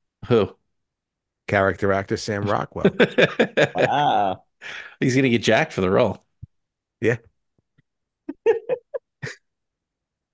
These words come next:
Speaker 3: I still gotta go back and watch that video.
Speaker 1: Yeah, you do. It's
Speaker 3: Yeah.
Speaker 1: funny.
Speaker 3: Whatever.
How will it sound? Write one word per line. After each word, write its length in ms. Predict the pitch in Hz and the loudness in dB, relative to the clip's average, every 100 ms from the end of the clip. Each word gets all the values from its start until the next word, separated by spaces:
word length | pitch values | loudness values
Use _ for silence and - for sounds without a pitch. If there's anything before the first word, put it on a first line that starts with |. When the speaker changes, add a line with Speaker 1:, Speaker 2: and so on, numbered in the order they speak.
| _ _ | _ _
Speaker 3:
I 880 | - - _ _ _ _ _ _ 131 | -14 -14 _ _ _ _ _ _ -10
still 180 | - 170 | 0 4
gotta 220 | 175 147 | 4 4
go 160 | 120 113 | 2 2
back 360 | 104 117 113 | 2 0 -2
and 100 | 107 | -4
watch 240 | 110 107 - | -4 -6 -6
that 180 | 104 98 | -8 -8
video. 420 | 98 104 101 - _ _ _ _ _ _ _ _ _ _ _ _ _ _ | -10 -8 -8 -10 _ _ _ _ _ _ _ _ _ _ _ _ _ _
Speaker 1:
Yeah, 200 | 113 92 | 0 2
you 140 | 92 92 | 0 0
do. 200 | 92 92 - - - - | -2 -4 -10 -14 -12 -10
It's 160 | 107 | -8
Speaker 3:
Yeah. 60 | - | -4
Speaker 1:
funny. 280 | - 92 - _ _ _ _ _ - - _ _ _ _ _ - | -2 -2 -8 _ _ _ _ _ -20 -20 _ _ _ _ _ -10
Speaker 3:
Whatever. 400 | 95 85 92 | -6 -6 -10